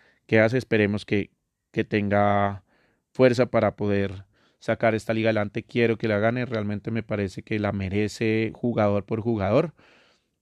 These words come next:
Y poco a poco Setién va cuajando el equipo. No es el mejor técnico, es claro, pero es un técnico que muestra un poco más de, de, de juego como nos gusta a los hinchas culés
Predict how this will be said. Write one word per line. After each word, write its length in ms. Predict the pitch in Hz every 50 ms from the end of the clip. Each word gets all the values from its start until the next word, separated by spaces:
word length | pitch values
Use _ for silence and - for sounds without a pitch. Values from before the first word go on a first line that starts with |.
| _ - _ _ _ _
Y 220 | - 120 120 117
poco 320 | - - 127 127 113 - 131
a 80 | 123
poco 280 | - 135 127 - 143 131
Setién 480 | 117 139 - - 113 113 110 110 110 107
va 200 | 113 113 113 107
cuajando 340 | - - 123 117 117 117 120
el 80 | 123 120
equipo. 380 | 110 - 123 131 - 139 135
No 380 | 127 123 120 117 113 120 127 127
es 400 | 127 127 123 123 117 - - -
el 80 | 120
mejor 260 | 117 117 104 110 107 101
técnico, 600 | - 123 123 135 139 127 - - 147 147 139 123
es 140 | 107 -
claro, 340 | - - 117 113 127 156 147
pero 220 | - 135 120 117 110
es 120 | 104 -
un 100 | - 113
técnico 440 | - - 113 117 123 120 - 120 113
que 280 | - - 117 110 110 101 -
muestra 420 | - 123 123 120 117 - - 123
un 100 | 123 123
poco 320 | 107 - 127 117 - 123 117
más 240 | 117 117 113 110 110
de, 400 | 117 117 117 117 113 113 113 - _ _ - - - _ _ _ _ _ _
de, 360 | - 113 117 113 110 110 - -
de 180 | - 117 110
juego 400 | 104 - - 117 113 107 113 113
como 240 | 110 - 117 117 113
nos 140 | 107 104 101
gusta 500 | 98 107 101 - - 117 110 117 120 120
a 40 | 120
los 180 | 113 107 98
hinchas 320 | 104 104 - 117 117 110 -
culés 420 | - 107 104 127 170 165 - -